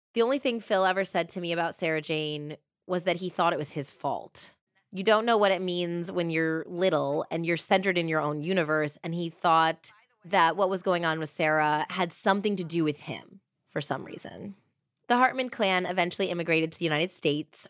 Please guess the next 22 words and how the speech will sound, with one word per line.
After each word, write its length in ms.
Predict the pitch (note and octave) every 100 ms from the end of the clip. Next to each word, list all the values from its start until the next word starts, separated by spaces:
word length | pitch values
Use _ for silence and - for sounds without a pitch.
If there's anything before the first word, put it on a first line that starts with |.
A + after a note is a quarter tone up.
| _
first 300 | E3+ F3 -
to 80 | B3+
Maine, 560 | G#3+ D#3 D#3 D3+ D#3 -
then 180 | E3 C#3+
to 100 | -
Connecticut, 640 | A3 G3+ F3+ F3+ D#3+ D#3+ -
and 140 | G3
eventually 560 | F#3+ E3 D#3+ - E3+ E3
to 280 | - D#3 D3+
the 140 | E3+
L 160 | D#3+ D#3+
A 80 |
suburb 480 | D#3+ D3 D3 D3+ D3
of 220 | - C#3+
Garden 320 | - C#3 C#3 C#3
Grove 500 | C#3+ C#3 C#3+ C#3+ -
in 100 | E3
California. 640 | - A#2+ C#3+ D3+ D#3 - - _ _ _ _
Phil 400 | B3 C4 B4 D#4
really 460 | G#3+ G3+ A3 A3 A3
blossomed 500 | F3+ D3 D3 C#3 C#3
here. 380 | - D3 -